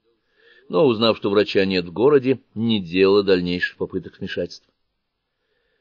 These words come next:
Дромео, устроившийся за закрытой дверью с сигарой и журналом, который предусмотрительно сунул в карман, относился к временному заключению куда более терпимо, чем его хозяин,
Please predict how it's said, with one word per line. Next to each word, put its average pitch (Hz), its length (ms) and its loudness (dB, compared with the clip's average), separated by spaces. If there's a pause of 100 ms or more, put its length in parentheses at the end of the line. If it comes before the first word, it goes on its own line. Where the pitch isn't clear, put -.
(120)
Дромео, 156 640 4
устроившийся 110 840 0
за 101 140 -6
закрытой 104 440 0
дверью 101 360 -2
с 98 40 -12
сигарой 101 480 0
и - 20 -2
журналом, 135 560 -2
который 92 340 -6
предусмотрительно 90 640 -10
сунул 95 280 -8
в - 40 -16
карман, 123 400 -2 (1080)
относился 143 640 -2
к - 80 -8
временному 143 540 0
заключению 120 560 -4
куда 113 200 2
более 117 220 0
терпимо, 107 500 -6
чем 110 180 -6
его 113 140 -4
хозяин, 95 600 0